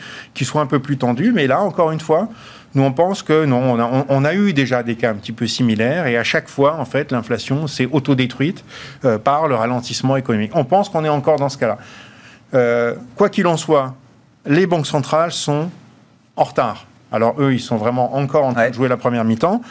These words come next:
Speaker 2: Ouais.
Speaker 1: Et donc, euh, il va falloir quand même rattraper,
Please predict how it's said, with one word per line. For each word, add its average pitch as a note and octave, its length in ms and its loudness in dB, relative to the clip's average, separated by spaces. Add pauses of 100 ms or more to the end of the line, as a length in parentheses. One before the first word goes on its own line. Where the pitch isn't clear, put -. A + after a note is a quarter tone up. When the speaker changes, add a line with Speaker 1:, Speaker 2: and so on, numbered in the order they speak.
Speaker 2:
Ouais. A#2 180 0 (140)
Speaker 1:
Et C#3 120 2
donc, C#3+ 380 0
euh, B2 260 2
il D#3+ 120 -2
va D#3 100 2
falloir D3+ 340 0
quand D3 100 0
même D#3 120 -4
rattraper, C3+ 600 -2